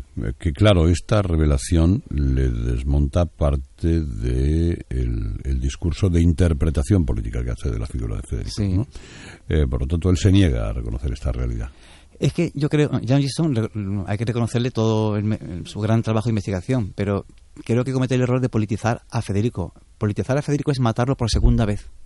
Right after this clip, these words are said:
Speaker 2: Él era un hombre transparente. Lo más rojo que había, lo único rojo que había en Federico era su sangre, y lo único azul, el mono de la barraca.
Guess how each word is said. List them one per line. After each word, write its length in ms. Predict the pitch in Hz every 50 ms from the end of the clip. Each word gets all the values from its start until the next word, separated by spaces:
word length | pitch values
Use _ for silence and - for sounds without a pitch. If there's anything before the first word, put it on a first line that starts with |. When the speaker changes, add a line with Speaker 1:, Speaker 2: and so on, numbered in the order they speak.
| - - - - - -
Speaker 2:
Él 160 | - 120 120
era 180 | 131 135 131 139
un 160 | 147 147 - -
hombre 180 | - 131 131 143
transparente. 500 | - 127 113 - 110 107 113 113 - 104
Lo 80 | 98 104
más 160 | 113 127 123
rojo 200 | 143 143 - 156
que 100 | 127 135
había, 280 | 131 127 131 127 123 -
lo 100 | 117 127
único 180 | 160 170 165 175
rojo 140 | 156 139 139
que 60 | 135
había 80 | 123 120
en 40 | 110
Federico 300 | 101 110 123 135 - 135
era 80 | 135 131
su 80 | 117
sangre, 440 | 107 113 110 117 110 95 80 - - -
y 60 | -
lo 60 | 107
único 180 | 117 131 - 135
azul, 320 | 123 - 139 139 147 - -
el 140 | 110 110
mono 240 | 107 117 120 120 120
de 40 | 120
la 60 | 120 110
barraca. 400 | 104 101 104 98 - 104 104